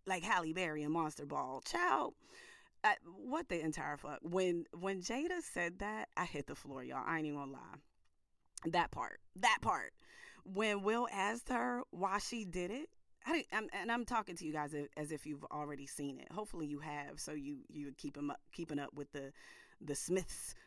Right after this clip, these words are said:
conversation that I'm having right now. But when Will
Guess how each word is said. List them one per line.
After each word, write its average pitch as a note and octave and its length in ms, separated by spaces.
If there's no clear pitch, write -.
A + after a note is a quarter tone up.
conversation D3 640
that C#3+ 140
I'm D3 80
having C#3+ 240
right C#3 160
now. C#3+ 220
But D3 240
when D#3+ 360
Will F#3+ 380